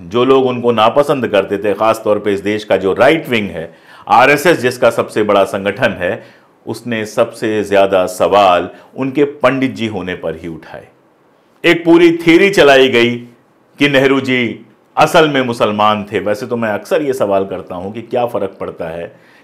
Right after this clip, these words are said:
कि हमारे देश का पहला प्रधानमंत्री हिंदू था या मुसलमान था। मान लीजिए नेहरू जी की जगह पर मौलाना साहब अगर प्रधानमंत्री बने होते तो क्या उनकी आलोचना इस बात के लिए होनी चाहिए थी कि वो मौलाना साहब थे?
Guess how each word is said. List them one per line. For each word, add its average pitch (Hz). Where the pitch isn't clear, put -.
कि 113
हमारे 104
देश 101
का -
पहला 98
प्रधानमंत्री 90
हिंदू 90
था 85
या 85
मुसलमान 92
था। 90
मान 95
लीजिए 90
नेहरू 117
जी 110
की 104
जगह 98
पर 101
मौलाना 95
साहब 107
अगर 98
प्रधानमंत्री 92
बने 85
होते 80
तो 101
क्या 113
उनकी 113
आलोचना 101
इस 110
बात 113
के 101
लिए 95
होनी 87
चाहिए 85
थी 95
कि 113
वो 107
मौलाना 92
साहब 120
थे? 110